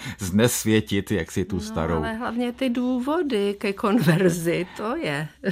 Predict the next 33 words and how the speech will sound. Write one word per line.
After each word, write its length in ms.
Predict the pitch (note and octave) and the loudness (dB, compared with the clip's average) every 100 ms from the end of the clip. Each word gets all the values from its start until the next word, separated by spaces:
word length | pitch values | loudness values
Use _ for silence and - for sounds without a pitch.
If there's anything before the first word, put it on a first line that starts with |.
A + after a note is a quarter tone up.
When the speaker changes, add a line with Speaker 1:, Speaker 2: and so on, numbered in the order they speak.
| - - - - | -6 -10 -6 2
Speaker 1:
Ano, 200 | E3 E2+ | 2 4
to 120 | G3 | 2
je 80 | F#3 | 4
pochopitelně, 640 | F3+ F3+ F#3 F#3 F3+ F3+ | 2 4 6 6 6 4
ta 60 | - | 4
teologie 440 | E3+ F3+ F3+ F3+ | 4 6 4 2
v 80 | - | 4
tomto 380 | F#3+ F#3+ F#3 F#3+ | 6 6 6 4
je 240 | F3+ D#3 | 4 2
velmi 420 | G2 A#2 D3 F#3 | 2 2 4 4
jednoduchá. 760 | D#3 G#2 B2 D#3+ - F3+ E3+ E3+ | 4 2 2 0 0 2 4 4
To, 140 | - | 0
proč 240 | C#3+ D3+ C#3+ | -2 -4 -2
se 120 | F3 | 0
lidé 200 | E3+ E3 | 2 2
rozhodují, 680 | A#2 G#2+ D3+ C#3+ D3+ D#3 D#3 | 2 2 2 0 -2 -2 -4
říkají: 300 | C#3 D#3 D#3 | -2 -2 0
„No, 100 | D3+ | 0
protože, 500 | - C#3+ D#3+ D#3+ D3+ - - - - | -2 -2 -2 -2 -2 -8 -16 -16 -2
eh, 140 | G#2 G#2+ | 0 0
to 140 | - | -2
staré 300 | - C3+ D#3 | -4 0 2
náboženství 760 | D#3 D3 E3 D#3 D#3 - D#3+ C#3+ - - | 2 2 2 2 0 0 -2 -4 -10 -2
dost 300 | C#3+ D3 C3+ | 0 2 4
nefungovalo, 1300 | C3+ D3 - E3 D#3+ D3+ C#3+ D3 C#3+ B2+ A2+ F2+ - | 6 4 4 6 6 6 6 6 8 8 6 4 -4
jo? 220 | D#2+ G2+ B2 | -2 0 0
Že 160 | B2 | -2
ti 140 | A#2+ B2+ | -2 0
bohové 480 | A#2+ C#3 D3 D3+ | 2 2 2 4
mi 160 | D3+ C#3 - - | 4 4 0 2
nedali 560 | G#2 D3 F3+ E3+ D#3 F3 | 6 8 10 8 8 8
dost 340 | B2 D#3 D3 | 6 4 4
úspěchu, 880 | - D3+ C#3 - D3 C#3+ - C#3 C#3 | 0 -4 -4 2 2 2 2 4 4